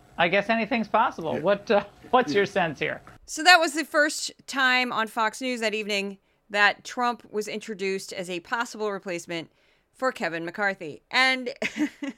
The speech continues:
Speaker 3: and I'm like, "Wait a second." <laughs>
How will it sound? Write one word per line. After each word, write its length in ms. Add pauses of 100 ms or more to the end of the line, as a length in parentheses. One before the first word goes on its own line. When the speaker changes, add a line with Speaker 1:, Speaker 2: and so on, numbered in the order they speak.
(4000)
Speaker 3:
and 140
I'm 120
like, 180
"Wait 200
a 60
second." 520
<laughs> 80